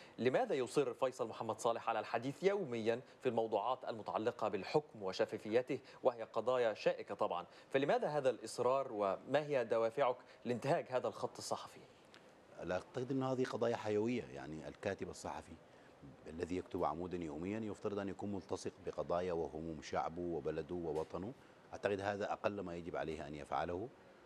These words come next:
Speaker 2: وما نكتب فيه أكتب فيه أنا ويكتب فيه زملائي. أنا برضو أعود وأصر أنني لست فردا استثنائيا، في كثير جدا من الزملاء بيكتبوا في نفس الخط،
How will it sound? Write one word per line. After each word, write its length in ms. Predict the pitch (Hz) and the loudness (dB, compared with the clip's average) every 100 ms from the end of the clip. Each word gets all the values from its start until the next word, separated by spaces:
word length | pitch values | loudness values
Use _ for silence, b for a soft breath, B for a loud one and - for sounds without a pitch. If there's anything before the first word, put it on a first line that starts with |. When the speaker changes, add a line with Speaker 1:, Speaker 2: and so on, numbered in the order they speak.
| B - | B -8
Speaker 2:
وما 240 | 80 85 | -4 -2
نكتب 280 | 101 - 98 | -2 -4 -8
فيه 240 | - 104 | -4 -2
أكتب 220 | 90 - 107 | -2 -4 -4
فيه 240 | 113 117 | -2 0
أنا 80 | 120 | -2
ويكتب 220 | 117 107 | -2 -4
فيه 180 | - 110 | -2 -2
زملائي. 460 | 98 92 87 82 | 0 0 2 0
أنا 80 | 85 | 0
برضو 240 | 98 95 95 | -2 0 0
أعود 600 | 78 73 78 71 101 98 | 2 0 0 2 2 2
وأصر 340 | 85 82 107 | 0 0 -2
أنني 320 | 87 92 95 | -2 -4 -2
لست 260 | 90 90 - | -4 -6 -4
فردا 360 | 92 82 80 78 B B B 67 | -4 -2 -2 -4 B B B -16
استثنائيا، 720 | - - 76 82 78 90 104 | -14 -14 -8 -4 -2 -2 -4
في 200 | 90 - | -6 -4
كثير 260 | 101 110 | -2 -2
جدا 220 | 92 92 90 | -4 -4 -4
من 160 | 80 | -4
الزملاء 480 | 78 71 80 85 120 B B B - | -6 -4 -4 -2 -4 B B B -4
بيكتبوا 480 | 87 92 - 87 | -2 -2 -4 -4
في 140 | 82 90 | -4 -4
نفس 240 | 92 - | -6 -6
الخط، 260 | 87 - | -4 -2